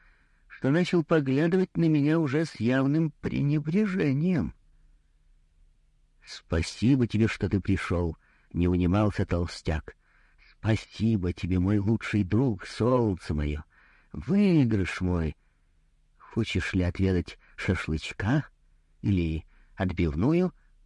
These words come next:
"Спасибо, спасибо. Эм, я этого ещё не заслужил", —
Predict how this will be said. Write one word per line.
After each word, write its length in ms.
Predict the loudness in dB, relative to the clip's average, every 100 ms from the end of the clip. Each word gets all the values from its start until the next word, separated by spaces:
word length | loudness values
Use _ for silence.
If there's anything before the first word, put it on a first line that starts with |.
| _ _ _ _ _ _ _ _ _ -20 -16 -14 -12
"Спасибо, 680 | -12 -12 -10 -10 -2 0 0
спасибо. 600 | -4 -2 -4 2 2 2 -4 -16 -20 -20 -14
Эм, 420 | -12 -10 -6 -6 -6 -12 -12 -12 -8
я 400 | -4 2 2 2
этого 220 | 2 2
ещё 420 | 2 2 0 0 -4 -6 -6 -4 -4 0
не 100 | 0
заслужил", — 680 | 0 -4 -4 -4 0 2